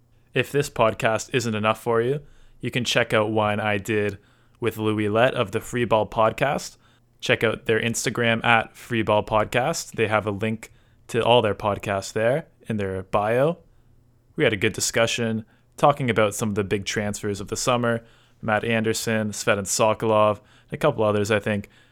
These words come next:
Also did a big Nations League preview and predictions. Also did my dream team for both the wo-, men and the women's team. So give that a listen if any of that stuff interests you,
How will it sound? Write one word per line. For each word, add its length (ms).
Also 240
did 180
a 60
big 480
Nations 540
League 420
preview 800
and 200
predictions. 960
Also 400
did 380
my 260
dream 320
team 260
for 120
both 220
the 100
wo-, 140
men 360
and 160
the 80
women's 400
team. 340
So 340
give 220
that 420
a 340
listen 420
if 320
any 200
of 80
that 180
stuff 300
interests 400
you, 240